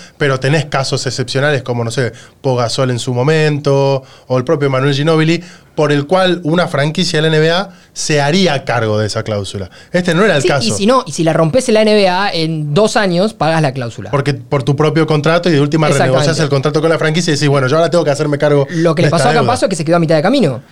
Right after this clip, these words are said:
Speaker 2: No
Speaker 1: Claro.
Speaker 2: terminó de romperla en la N B A en las temporadas en las que estuvo,
Speaker 1: No terminó de
Speaker 2: tanto
Speaker 1: jugar
Speaker 2: en Denver como en Dallas.
Speaker 1: No es que jugó mal tampoco, pero
Speaker 2: No.
Speaker 1: realmente es, eh,
Speaker 2: No se pudo asentar.
Speaker 1: No, la N B A, eh, eh, que por, por propia, por obvias razones es,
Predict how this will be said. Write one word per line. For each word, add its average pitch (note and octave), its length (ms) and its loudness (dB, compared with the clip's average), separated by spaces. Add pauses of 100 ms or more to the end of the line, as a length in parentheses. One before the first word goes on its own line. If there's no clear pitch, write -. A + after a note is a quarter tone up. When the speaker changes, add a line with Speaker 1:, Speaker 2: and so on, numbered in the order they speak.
Speaker 2:
No D#3+ 120 0
Speaker 1:
Claro. F3+ 140 2
Speaker 2:
terminó F#3+ 240 2
de G#3+ 40 4
romperla G3+ 460 2
en F#3 60 0
la F#3+ 60 2
N F#3+ 140 2
B F#3+ 100 4
A D#3+ 180 0
en D3+ 280 -4
las C#3+ 140 -6
temporadas E3+ 400 0
en E3 60 -6
las D3+ 100 -4
que E3+ 80 -4
estuvo, A#3 480 2 (260)
Speaker 1:
No E4 140 2
terminó D#4+ 240 0
de E4+ 60 0
Speaker 2:
tanto F#3+ 120 0
Speaker 1:
jugar F3+ 160 2
Speaker 2:
en G#3 60 2
Denver G#3+ 180 2
como D#3+ 160 -2
en D#3+ 80 0
Dallas. F#3+ 220 2
Speaker 1:
No A#3 40 0
es B3 60 -4
que - 80 -10
jugó E3 240 2
mal D3 240 2
tampoco, B2+ 460 -2
pero - 140 2
Speaker 2:
No. C#3 100 0
Speaker 1:
realmente A#3+ 560 2
es, A3 200 -4
eh, C#3+ 480 2 (200)
Speaker 2:
No G3+ 100 -2
se A3+ 80 0
pudo C4 140 0
asentar. G3 420 -2
Speaker 1:
No, A#3+ 140 2
la A3 80 0
N B3+ 180 0
B A#3+ 160 2
A, A#3+ 260 0
eh, D3 220 -6
eh, C#3 140 -4 (720)
que D#3 260 -2 (260)
por, C#3+ 220 0
por D3+ 300 -6
propia, G#3 360 0
por E3 120 0
obvias G#3 180 2
razones D3+ 420 -2
es, C#3+ 220 -2